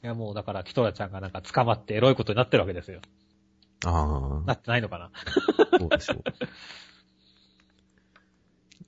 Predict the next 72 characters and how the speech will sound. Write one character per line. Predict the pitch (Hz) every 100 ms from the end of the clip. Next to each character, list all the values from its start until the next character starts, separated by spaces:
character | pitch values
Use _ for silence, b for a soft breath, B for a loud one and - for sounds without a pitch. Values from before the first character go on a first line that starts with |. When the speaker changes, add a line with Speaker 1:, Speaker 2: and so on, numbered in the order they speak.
| _ _ b b b -
Speaker 1:
ま |
あ、 | 123
意 | 131
外 | 180
と | 180
キ | 175
ト | -
ラ | 220
ち | -
ゃ | 110
ん |
だ | 92
と | 90
ね、 | 92 98
意 | -
外 | 139 156
と | 175
も | 170 139
う |
す | 143
で | 139
に、 | 90 87 - _ _ -
あ | 104 95
の、 | 90
新 | - 139
型 | 139 131
も | 143 113
バ | 117
ラ | 123
バ | 135
ラ |
に | 139
な |
っ | -
て |
る | 110
か | 85
も |
し | -
れ |
ま | 87
せ | 101
ん |
け | 87
ど | 85
ね。 | 87 - _ _ _ -
Speaker 2:
そ | - 131
う |
す | 139 -
る | 151
と | 143
さ | 127
す | 117
が | 123
に | 117
新 | - 117 120
型 | 123 113
で |
あ | 113
る | 87
意 | 90
味 | 73
が | 69 64 - - 87
わ | 85
か | 95
ん | 73
な |
い | 67
で |
す | 69
か | -
ら。 | 67